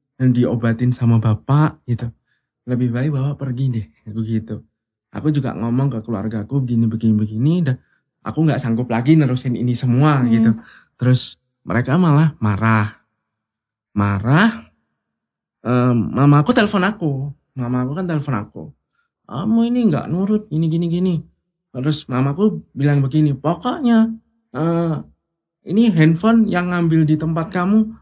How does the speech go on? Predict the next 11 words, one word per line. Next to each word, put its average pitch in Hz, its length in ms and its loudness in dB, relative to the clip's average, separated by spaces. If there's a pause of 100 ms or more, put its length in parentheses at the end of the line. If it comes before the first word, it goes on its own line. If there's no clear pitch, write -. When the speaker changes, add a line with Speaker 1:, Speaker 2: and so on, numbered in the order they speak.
Speaker 1:
aku 170 240 -6
kembalikan." 160 800 0 (200)
Mamaku 147 360 -2
kan, 240 140 -2 (300)
aku 170 180 -12
kan 247 100 2
jualan 156 240 6
handphone 156 320 2
kan, 165 140 2
Kak. 123 160 2
Speaker 2:
Hmm. 233 100 -2